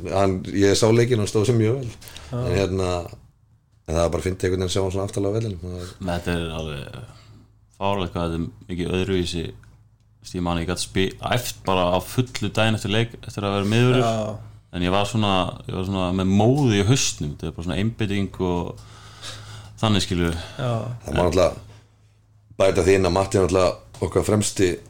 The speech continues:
Speaker 1: varnarframherji.
Speaker 2: <laughs> Já.
Speaker 1: Nei, ég,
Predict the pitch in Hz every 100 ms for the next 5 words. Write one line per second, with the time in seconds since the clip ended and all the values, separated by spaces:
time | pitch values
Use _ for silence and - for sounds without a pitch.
0 | - 95 98 107 95 90 82 85 120 -
1 | - 127 - 117 135 - - - 135 123
2 | 135 - - - - - - - - -
3 | - - - - - - - - - -
4 | 73 76 78 -